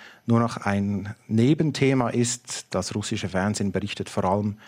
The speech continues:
über die Siege der russischen Luftwaffe in Syrien. Das heißt aber nicht, dass der Kreml, dass Russland die Krim wieder hergeben wird.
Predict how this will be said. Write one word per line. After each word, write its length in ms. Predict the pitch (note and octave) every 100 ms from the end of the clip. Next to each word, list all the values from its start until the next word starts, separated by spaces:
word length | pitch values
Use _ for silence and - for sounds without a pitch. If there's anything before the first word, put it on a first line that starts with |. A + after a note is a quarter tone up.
| - - -
über 240 | - G#2 G#2
die 180 | F#2+ F#2+
Siege 380 | - C3+ B2+
der 120 | A#2 A2
russischen 360 | A#2 A#2 A#2
Luftwaffe 560 | G#2+ A#2+ - A2 - G#2+
in 160 | G#2+
Syrien. 540 | G2 A2+ C#3+ C#3 C3 - - - - - -
Das 140 | B2+
heißt 180 | D#3+ D#3
aber 160 | C3 C3+
nicht, 460 | C#3 D3+ - -
dass 180 | A#2+ A#2+
der 100 | G#2+
Kreml, 380 | - C3 D3+ C3+
dass 400 | A2 - - A#2
Russland 500 | C#3 - A#2+ A2+ -
die 60 |
Krim 240 | G#2 B2+ B2
wieder 160 | G#2
hergeben 680 | F2+ E2+ A#2+ C3 A#2 A#2 G#2+
wird. 400 | G2+ A#2+ B2 -